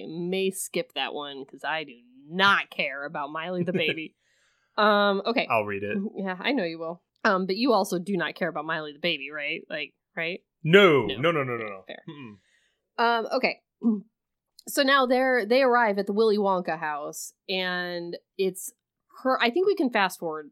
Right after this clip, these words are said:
Speaker 1: most of this, but it's, like, her, Peter the Dick, a guy named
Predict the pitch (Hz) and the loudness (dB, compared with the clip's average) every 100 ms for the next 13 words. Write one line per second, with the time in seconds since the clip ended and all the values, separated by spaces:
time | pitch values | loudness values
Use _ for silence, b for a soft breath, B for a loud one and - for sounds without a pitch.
0 | - 165 147 - 139 135 - - _ _ | -12 -12 -10 -12 -12 -12 -14 -16 _ _
1 | _ _ 214 202 220 196 - - 254 254 | _ _ 0 2 0 -2 -6 -2 2 2
2 | 277 285 _ _ - 240 254 254 220 180 | 0 -2 _ _ 0 2 4 2 0 0
3 | 165 160 - _ _ _ _ 180 180 180 | 0 -2 -8 _ _ _ _ 0 2 2
4 | 175 170 170 170 | 0 -2 -4 -10